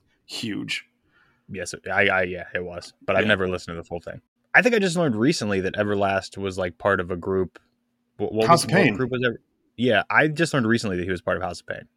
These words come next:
Speaker 2: <laughs>
Speaker 1: You didn't know that? Oh, man.
Speaker 2: No, 'cause I never, I never really listened to House of Pain.
Speaker 1: What?
Speaker 2: Like, I was aware of them, but I've never really listened to them.
Speaker 1: That's gotta go on the list.
Speaker 2: Yeah, right there.
Speaker 1: Jump
Speaker 2: After
Speaker 1: Around?
Speaker 2: Cold.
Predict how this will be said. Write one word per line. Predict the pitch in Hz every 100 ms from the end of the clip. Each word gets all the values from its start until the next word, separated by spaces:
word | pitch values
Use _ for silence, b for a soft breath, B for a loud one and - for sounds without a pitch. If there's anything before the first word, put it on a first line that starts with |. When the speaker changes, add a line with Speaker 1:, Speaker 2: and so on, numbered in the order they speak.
| -
Speaker 2:
<laughs> | - - -
Speaker 1:
You |
didn't | 160 123 110
know | 127
that? | 208 233 - _ _ _ _ _ 175
Oh, | 180
man. | 120
Speaker 2:
No, | 156
'cause | 113
I | 127
never, | 156 135 135
I | 135
never | 160 160
really | 139 131
listened | 123 117
to |
House | 113 107
of | -
Pain. | 104 - - - _ _ _ _
Speaker 1:
What? | 139 226
Speaker 2:
Like, | 262 254
I |
was | 180
aware | 151 98 170
of | 123 107
them, | 101 135 - -
but | 107
I've | 107
never | 113 104
really | 98
listened | 98 117 98
to | -
them. | - _ _ _ _ _
Speaker 1:
That's | 117 117 123 123 123 - - -
gotta | 123 117 117 113
go | 110 107
on | 104 104
the | 104
list. | 104 104 104 - - - - _ _ _ _ _ _ _ _ _ _ -
Speaker 2:
Yeah, | 113 120
right | 95 110
there. | 117
Speaker 1:
Jump | - 165
Speaker 2:
After | 151
Speaker 1:
Around? | 147 185 240
Speaker 2:
Cold. | 92 -